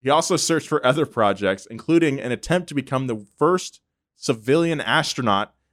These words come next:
and a plan to upstage Evel Knievel with his own attempt at Snake <laughs> River Canyon, but he still dreamed of the mile-long jump. The impetus to try again came from the Canadian government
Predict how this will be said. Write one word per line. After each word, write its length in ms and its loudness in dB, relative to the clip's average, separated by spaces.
and 100 -2
a 40 0
plan 420 0
to 200 -2
upstage 600 0
Evel 240 0
Knievel 420 0
with 160 -2
his 140 -10
own 220 2
attempt 440 -2
at 100 -6
Snake 520 -4
<laughs> 0 -
River 220 2
Canyon, 540 -4
but 320 -2
he 100 -14
still 300 -2
dreamed 540 -6
of 120 -16
the 80 -8
mile-long 680 -6
jump. 260 -20
The 160 -2
impetus 480 0
to 60 -6
try 280 0
again 480 -2
came 240 -2
from 160 -4
the 80 0
Canadian 560 0
government 520 -2